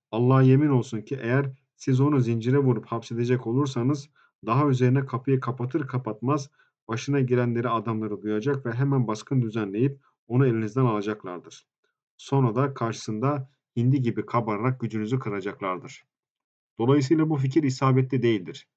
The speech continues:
Başka bir çare düşünün." Kureyş'in önderlerinden Ebul Esed el-Amiri şu görüşü ortaya atar.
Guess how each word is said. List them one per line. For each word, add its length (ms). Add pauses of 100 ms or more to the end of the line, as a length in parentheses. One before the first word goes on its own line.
(300)
Başka 380
bir 100
çare 320
düşünün." 320 (1500)
Kureyş'in 400
önderlerinden 840
Ebul 240
Esed 360
el-Amiri 600
şu 180
görüşü 340
ortaya 320
atar. 340